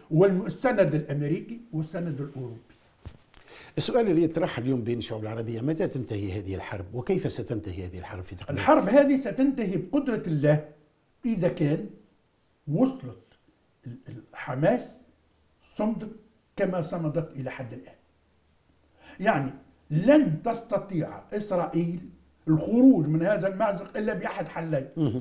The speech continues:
Speaker 1: إما تعميم الحرب،
Speaker 2: تعميم الحرب يعني تولي حرب إقليمية.
Speaker 1: حرب إقليمية
Speaker 2: مهم.
Speaker 1: وربما عالمية.
Speaker 2: مهم.
Speaker 1: أو القبول بما يسمى، ما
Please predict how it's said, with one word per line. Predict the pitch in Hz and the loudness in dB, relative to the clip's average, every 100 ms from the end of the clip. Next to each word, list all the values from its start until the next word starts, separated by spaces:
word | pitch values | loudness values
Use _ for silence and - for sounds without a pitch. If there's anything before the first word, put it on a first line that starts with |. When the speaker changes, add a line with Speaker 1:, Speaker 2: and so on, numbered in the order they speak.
| - - 277 | -8 0 4
Speaker 1:
إما | 262 220 | 6 4
تعميم | - 185 226 247 | 6 4 6 4
الحرب، | 226 240 269 - - _ _ _ _ _ - | 4 0 0 -4 -20 _ _ _ _ _ -6
Speaker 2:
تعميم | 113 143 | 0 0
الحرب | 120 147 147 | 0 -2 0
يعني | 135 143 139 | 0 0 0
تولي | 151 143 | 0 0
حرب | - 143 | 0 -2
إقليمية. | 147 151 127 95 - | 0 0 0 -2 -8
Speaker 1:
حرب | - 160 160 | 2 2 2
إقليمية | 156 147 143 175 214 208 | 0 0 2 0 0 2
Speaker 2:
مهم. | 165 | 2
Speaker 1:
وربما | 190 151 196 214 | 2 2 2 0
عالمية. | 185 196 175 139 107 175 | -2 0 0 -2 -6 -4
Speaker 2:
مهم. | 147 123 - _ _ _ _ _ _ - | -2 -2 -8 _ _ _ _ _ _ 6
Speaker 1:
أو | 247 277 - - - _ _ _ _ _ _ _ _ - | 8 8 4 -10 -20 _ _ _ _ _ _ _ _ -10
القبول | 151 - 139 156 247 233 - - _ _ _ - | -10 -6 -6 -2 -2 -4 -10 -18 _ _ _ -8
بما | 139 185 214 - - _ _ - 147 180 | -4 -4 -6 -8 -20 _ _ -8 0 2
يسمى، | 160 - - 151 175 190 | 2 0 -4 -4 -4 -6
ما | 151 180 139 | -2 0 -2